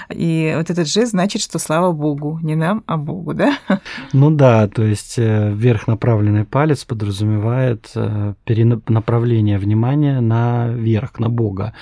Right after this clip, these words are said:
Speaker 1: Мгм.
Speaker 2: Особенно это происходит, когда, тогда, когда вот такие мероприятия, и люди направляют своё внимание на людей, на, например, в вашем опыте на Армию Спасения,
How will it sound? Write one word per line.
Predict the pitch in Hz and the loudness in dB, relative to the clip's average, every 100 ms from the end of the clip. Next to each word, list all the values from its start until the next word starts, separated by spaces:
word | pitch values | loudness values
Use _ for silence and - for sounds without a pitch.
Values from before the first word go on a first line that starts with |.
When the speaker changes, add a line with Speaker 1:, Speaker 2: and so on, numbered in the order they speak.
| - | -14
Speaker 1:
Мгм. | 180 156 175 170 | -12 -12 -16 -10
Speaker 2:
Особенно | 180 - 120 117 | -6 -2 2 2
это | 110 98 | 2 0
происходит, | 104 117 120 175 170 | -2 -2 2 0 0
когда, | 120 110 | -2 0
тогда, | 113 117 | 0 0
когда | 120 104 104 107 | 0 -2 -2 -2
вот | 98 | -2
такие | - - 110 | -6 -4 0
мероприятия, | 107 104 - 120 147 175 165 - 127 123 | 2 0 0 2 4 4 2 0 0 0
и | - 117 113 110 107 104 - - - - - - | -2 0 2 4 2 0 -6 -20 -20 -20 -16 2
люди | 123 131 120 104 104 101 98 | 4 6 4 4 4 4 2
направляют | 107 110 127 120 107 | 2 4 4 6 4
своё | - 110 | 0 -2
внимание | 110 117 113 104 101 | 2 4 4 2 2
на | 104 | 2
людей, | 107 113 117 135 151 180 | 2 0 0 2 4 6
на, | 151 113 107 104 104 _ - - | 4 4 2 0 -2 _ -20 -20
например, | - 95 117 107 107 110 104 | -14 -8 -4 -2 0 0 0
в | 98 | -2
вашем | 107 - 113 | -6 -2 -2
опыте | 104 - - | -2 -6 -4
на | 107 | -2
Армию | 110 104 | 0 -2
Спасения, | - - 104 - 170 135 | -4 -8 -6 -2 -2 -2